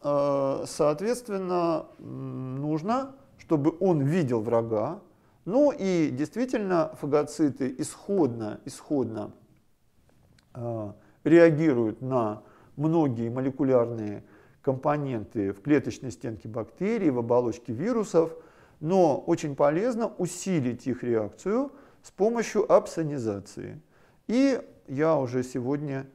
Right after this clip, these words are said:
упомянул о Ц три Б фрагменте комплимента, то есть он является опсонином,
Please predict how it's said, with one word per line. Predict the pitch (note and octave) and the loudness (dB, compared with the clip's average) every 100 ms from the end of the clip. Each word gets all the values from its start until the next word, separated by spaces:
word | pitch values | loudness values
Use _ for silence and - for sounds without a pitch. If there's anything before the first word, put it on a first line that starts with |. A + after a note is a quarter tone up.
| _ _ - | _ _ -6
упомянул | C#3+ F3 F3 F3+ D#3+ D3 A#2+ A2+ | 0 2 2 2 2 0 0 -2
о | C#3+ C#3+ A#2+ - - | 2 4 4 0 -12
Ц | - - E3 C3+ | -14 2 4 4
три | A2+ C3+ B2+ | 2 0 0
Б | A#2+ B2 A#2 C3 G#3+ - _ _ - | 0 2 4 2 -2 -12 _ _ -2
фрагменте | D#3 E3 D#3 E3+ E3 D#3 E3+ D#3+ E3 - _ | 2 4 2 -4 -4 -4 -4 -4 -6 -18 _
комплимента, | C#3+ C3 D3+ D3 D3 C#3+ C#3 C#3+ C#3+ - _ _ _ _ - | -10 -4 -4 -4 -4 -6 -4 -4 -6 -16 _ _ _ _ -4
то | |
есть | B2 A#2+ - - | -4 -4 -8 0
он | D3+ D3+ F3 - | 2 2 -4 -8
является | C3 C#3+ D3+ C#3+ C#3 C#3 C3+ | -2 0 4 2 2 0 0
опсонином, | C3 D3 C#3+ C#3 C3+ C3+ C3 | 0 -4 -2 -6 -6 -8 -8